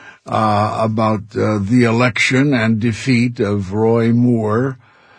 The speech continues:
in Alabama and the, uh, triumph of Mister Jones by one and a half percent, uh, he probably thought it was a good time to stir his followers and, uh, give them some more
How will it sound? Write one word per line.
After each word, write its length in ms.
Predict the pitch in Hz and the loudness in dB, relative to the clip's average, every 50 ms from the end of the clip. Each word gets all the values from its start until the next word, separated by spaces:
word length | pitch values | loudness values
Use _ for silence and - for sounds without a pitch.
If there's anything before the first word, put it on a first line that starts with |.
| - - - - _ _ | -20 -20 -20 -20 _ _
in 200 | - 127 127 123 | 0 2 2 2
Alabama 1000 | 123 123 117 113 107 98 98 123 127 123 107 90 90 85 113 135 143 151 - - - | 2 2 2 0 0 0 2 2 4 4 2 0 -2 -4 -4 -4 -6 -6 -10 -14 -14
and 280 | 143 107 107 110 110 107 | -12 -8 -6 -6 -4 -4
the, 320 | 104 101 101 101 101 101 | -4 -4 -2 -2 -2 -4
uh, 280 | 98 98 101 101 101 92 95 - | -4 -4 -6 -6 -8 -10 -12 -6
triumph 520 | - 143 131 120 120 117 113 110 101 104 | -2 0 2 4 4 4 2 0 -2 -4
of 180 | 104 101 92 95 | -6 -6 -4 -2
Mister 320 | 117 117 107 - - 113 | -2 -2 -2 -4 -4 -4
Jones 600 | 101 101 110 131 127 123 113 107 104 113 117 107 | -2 2 4 4 4 4 4 2 0 -2 -2 -4
by 260 | 107 101 101 101 98 98 | -4 -4 -2 0 0 0
one 340 | 101 104 107 104 104 104 107 | 0 0 0 2 2 2 0
and 140 | 101 95 98 | 0 0 -2
a 120 | 98 98 | -2 -2
half 340 | 98 104 107 104 104 104 - | -2 0 0 0 -2 -2 -6
percent, 640 | - - 78 - - - - 92 104 107 107 - - - _ _ - - - - - - - - - _ - | -10 -12 -12 -12 -10 -6 -6 -4 -2 -4 -4 -6 -10 -20 _ _ -20 -20 -20 -20 -20 -20 -20 -20 -20 _ -2
uh, 520 | 120 127 131 131 131 131 131 131 131 131 | 2 2 4 4 2 2 2 2 0 0
he 200 | - 127 139 143 | 0 0 0 -2
probably 440 | 127 135 147 151 151 143 156 165 143 | 0 2 2 2 2 2 2 0 -2
thought 220 | - - 143 123 123 | 0 0 0 0 0
it 40 | |
was 200 | 120 120 117 110 | 0 -2 -6 -6
a 40 | 120 | -6
good 220 | 101 101 120 113 104 | -6 -6 -6 -6 -4
time 240 | 135 131 131 127 123 | -2 0 0 0 0
to 100 | 117 110 | 0 -2
stir 500 | - - - - 147 131 127 123 120 117 | -6 -6 0 2 2 4 4 4 2 0
his 460 | 107 120 120 117 113 104 101 - - - - - - - _ | 0 -2 -2 -2 -2 -4 -6 -8 -10 -14 -20 -20 -20 -20 _
followers 1000 | - - - 147 135 135 - - 104 101 101 107 127 131 135 - - - - - _ _ - - - - _ _ _ _ _ _ _ | -10 -2 2 4 4 4 2 0 -2 -2 -2 -2 -4 -4 -4 -8 -8 -10 -12 -16 _ _ -20 -20 -20 -20 _ _ _ _ _ _ _
and, 480 | - - 127 127 127 127 127 131 131 127 | -4 -2 0 0 2 2 2 2 2 2
uh, 280 | 131 131 131 131 127 | 2 0 0 0 0
give 380 | 120 113 107 113 123 143 139 139 | -2 -4 -4 -2 0 0 0 0
them 180 | 147 147 147 127 | 0 0 0 0
some 260 | - - 151 147 147 | -2 -2 0 2 2
more 480 | 151 156 160 160 156 147 127 113 101 | 2 4 4 4 4 4 2 -2 -4